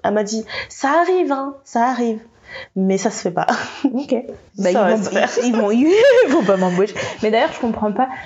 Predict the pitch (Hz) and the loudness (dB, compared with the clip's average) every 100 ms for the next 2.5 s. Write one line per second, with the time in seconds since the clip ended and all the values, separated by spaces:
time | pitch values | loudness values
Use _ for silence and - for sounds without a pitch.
0 | - - - - - - 208 247 311 269 | -16 -14 -16 -18 -6 -4 0 0 0 -2
1 | 220 220 220 254 294 285 233 202 214 - | -2 -2 -2 -2 -2 0 0 0 -2 -2
2 | - - - 277 - | -6 -4 -2 -2 -2